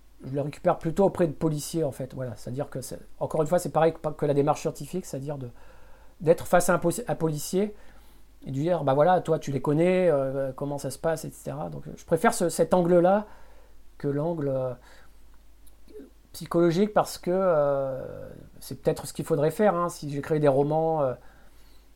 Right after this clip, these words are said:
plus, euh, dramatiques et psychologiques. Mais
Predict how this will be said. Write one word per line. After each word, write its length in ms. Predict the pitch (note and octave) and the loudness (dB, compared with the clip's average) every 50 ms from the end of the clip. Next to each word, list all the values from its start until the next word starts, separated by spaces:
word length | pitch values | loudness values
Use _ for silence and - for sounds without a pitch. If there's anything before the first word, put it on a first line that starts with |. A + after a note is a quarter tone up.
| - - - - - - - - - - | -20 -20 -20 -20 -20 -20 -20 -20 -20 -18
plus, 400 | - - C#3+ D3 D#3+ D#3+ D#3 D#3 | -10 -8 -6 -4 -2 -2 -2 0
euh, 380 | D3 C#3 C3+ C3+ C3 C3 C3 C3 | 0 2 2 2 0 0 -2 -4
dramatiques 560 | C3 - D3 C#3+ D3+ D3 C#3+ - F3 E3 D3+ | -2 -2 0 0 0 0 -2 -2 -6 -4 -4
et 80 | C#3 | -4
psychologiques. 500 | - - - - D3+ D3 D3+ F#3+ G#3 - | -6 -6 -8 -6 -4 -4 -2 -4 -4 -4
Mais 220 | E3+ D#3 D#3+ - | -4 -6 -6 -8